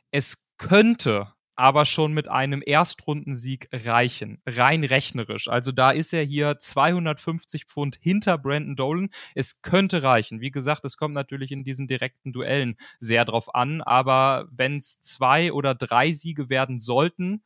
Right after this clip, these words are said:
dann ist es eigentlich eine sichere Sache. Aber schauen wir mal, was dabei rumkommen wird. Wir haben, ähm, beim European Darts Grand Prix, das Event Nummer vier in Sindelfingen, mehrere Deutsche mit dabei. Pietrezco, Schindler, Clemens, Eidams, Rötsch, Merck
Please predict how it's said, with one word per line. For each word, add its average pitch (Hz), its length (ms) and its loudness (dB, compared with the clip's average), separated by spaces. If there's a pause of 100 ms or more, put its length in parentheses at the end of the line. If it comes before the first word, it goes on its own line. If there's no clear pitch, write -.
(140)
dann 123 160 -4
ist 139 140 -2
es 135 140 -6
eigentlich 131 580 -4
eine 120 300 -6
sichere 120 440 -6
Sache. 123 420 -2 (280)
Aber 147 300 4
schauen 185 280 0
wir 180 120 -2
mal, 156 240 0
was 147 180 -2
dabei 143 240 -2
rumkommen 135 600 -4
wird. 180 360 -2 (320)
Wir 147 200 4
haben, 185 480 4
ähm, 151 560 -2
beim 143 320 2
European 165 640 -4
Darts 147 280 0
Grand 143 220 -8
Prix, 185 340 -8
das 127 220 -6
Event 139 280 -6
Nummer 139 260 -4
vier 185 360 -4
in 139 160 -6
Sindelfingen, 170 720 -6
mehrere 156 460 -2
Deutsche 156 340 -2
mit 151 160 -6
dabei. 139 560 0
Pietrezco, 175 640 -4
Schindler, 170 460 -4
Clemens, 170 580 -6
Eidams, 170 580 0
Rötsch, 135 480 -2
Merck 135 440 0